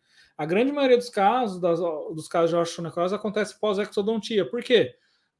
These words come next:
Normalmente a gente faz exodontia, a gente indica exo em dentes que têm uma, um nível de contaminação muito grande.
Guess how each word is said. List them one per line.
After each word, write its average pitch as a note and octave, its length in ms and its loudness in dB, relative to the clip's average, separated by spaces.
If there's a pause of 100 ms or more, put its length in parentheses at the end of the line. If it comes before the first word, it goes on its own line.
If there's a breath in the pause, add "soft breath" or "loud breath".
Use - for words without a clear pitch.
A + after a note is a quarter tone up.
(180)
Normalmente A3 600 0
a G#3+ 40 2
gente G3+ 80 -8
faz G3+ 300 0
exodontia, F#3 1160 0 (580)
a D3+ 60 -16
gente E3 260 -4
indica E3+ 460 2
exo G3+ 340 2
em A3 120 0
dentes G3+ 540 -2 (120)
que D4+ 120 -4
têm B3 380 2
uma, C#4 300 0
um G#3+ 160 0
nível A3 340 2
de G3+ 80 0
contaminação G#3+ 560 -2
muito G#3+ 180 -4
grande. A3+ 520 0